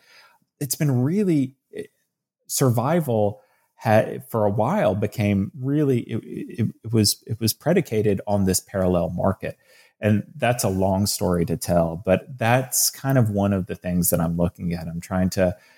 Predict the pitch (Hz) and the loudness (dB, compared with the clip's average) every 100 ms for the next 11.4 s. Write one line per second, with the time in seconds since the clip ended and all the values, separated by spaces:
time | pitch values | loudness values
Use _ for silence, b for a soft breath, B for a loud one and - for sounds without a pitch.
0 | b _ 127 139 127 127 104 92 101 - | b _ -2 0 0 0 0 0 0 0
1 | 107 104 104 113 110 98 98 92 98 - | -2 0 2 2 2 0 -2 -2 -6 -4
2 | 107 95 87 92 90 85 - 95 - 90 | 0 0 2 2 2 0 -6 -4 -2 0
3 | 87 - 90 87 87 - 87 - 87 90 | 0 -2 -2 -2 -2 -2 -4 -4 -2 0
4 | 87 82 - - 90 98 90 120 113 113 | 0 -4 -8 -10 -4 -2 -2 0 2 0
5 | - 98 95 98 - _ _ _ - 104 | -4 -2 0 0 -4 _ _ _ -20 -4
6 | 113 139 131 131 120 123 113 104 98 95 | 0 0 0 -2 0 0 -2 -2 -4 -4
7 | - 104 127 131 127 123 - 131 131 131 | -8 -4 -2 -2 -2 -4 -2 0 0 0
8 | B B B - 107 104 104 104 92 113 | B B B -2 0 2 0 0 2 2
9 | 123 107 104 - 98 101 98 - 90 - | 2 0 -2 -2 0 2 0 -2 -10 -6
10 | 104 92 95 90 92 - 90 90 87 - | -6 -4 -6 -4 -4 -4 -4 -2 -2 -2
11 | 98 92 92 90 | -6 -2 -2 -2